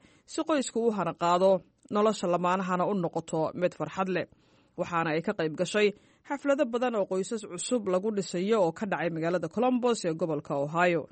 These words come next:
Tusmo, barnaamijka haweenka iyo qoyska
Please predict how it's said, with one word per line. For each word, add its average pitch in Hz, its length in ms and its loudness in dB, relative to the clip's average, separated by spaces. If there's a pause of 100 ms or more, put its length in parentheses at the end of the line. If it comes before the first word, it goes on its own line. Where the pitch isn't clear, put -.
(340)
Tusmo, 302 480 4
barnaamijka 240 500 2
haweenka 208 440 2
iyo 202 160 0
qoyska 190 500 -2